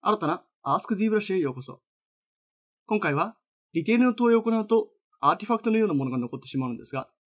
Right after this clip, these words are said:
これを直す方法はありますか？という質問にお答えします。いつものように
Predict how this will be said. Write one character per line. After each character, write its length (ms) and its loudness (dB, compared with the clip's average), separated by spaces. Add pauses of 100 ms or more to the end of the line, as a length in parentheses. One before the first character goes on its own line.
(320)
こ 100 -4
れ 60 2
を 60 2
直 180 2
す 120 -8
方 160 -6
法 120 -8
は 100 -2
あ 40 -4
り 60 -4
ま 120 -4
す 80 -16
か？ 200 -2 (220)
と 80 -4
い 0 -
う 40 -4
質 140 -10
問 120 -2
に 80 2
お 80 -2
答 160 -8
え 40 -8
し 120 -12
ま 100 -14
す。 180 -20 (680)
い 100 -4
つ 120 0
も 80 6
の 80 0
よ 100 0
う 60 0
に 160 -4